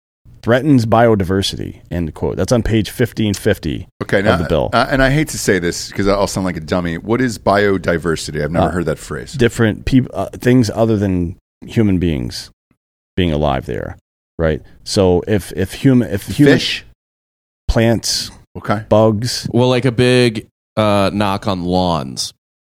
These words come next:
Speaker 3: for example, is that it, it, it fucks up biodiversity. Like, in what used to be a field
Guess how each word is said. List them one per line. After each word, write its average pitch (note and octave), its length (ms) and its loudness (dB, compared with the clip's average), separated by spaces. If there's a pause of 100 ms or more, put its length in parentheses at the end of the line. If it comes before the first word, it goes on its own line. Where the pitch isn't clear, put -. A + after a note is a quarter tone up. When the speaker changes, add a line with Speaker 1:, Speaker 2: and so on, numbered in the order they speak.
(380)
Speaker 3:
for G2 180 -2
example, E2+ 680 -6 (140)
is G2 200 -4
that F2+ 240 0
it, E2 120 -8 (240)
it, G2 200 -4 (240)
it F#2+ 220 -4
fucks - 400 -6
up - 160 -4 (160)
biodiversity. F2 920 -6 (480)
Like, G2 240 -4
in G2+ 220 -4
what F#2+ 160 -2
used G2 220 -4
to G2+ 60 -8
be F#2+ 140 -2
a D#2+ 40 -4
field G#2 560 -4